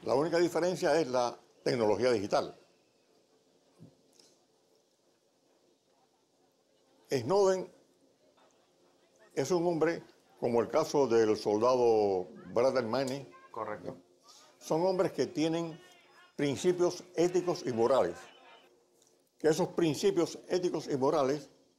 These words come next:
Speaker 1: desgraciadamente, no existen ya en este país.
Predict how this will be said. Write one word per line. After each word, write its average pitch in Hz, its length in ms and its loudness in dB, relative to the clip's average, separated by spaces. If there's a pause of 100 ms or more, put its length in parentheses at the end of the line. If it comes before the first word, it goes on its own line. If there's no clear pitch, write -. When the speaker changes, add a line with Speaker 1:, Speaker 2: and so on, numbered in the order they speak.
(420)
Speaker 1:
desgraciadamente, 135 960 -2 (220)
no 143 200 0
existen 127 600 -2
ya 156 260 0 (840)
en 131 180 -2
este 131 180 -2
país. 107 400 -4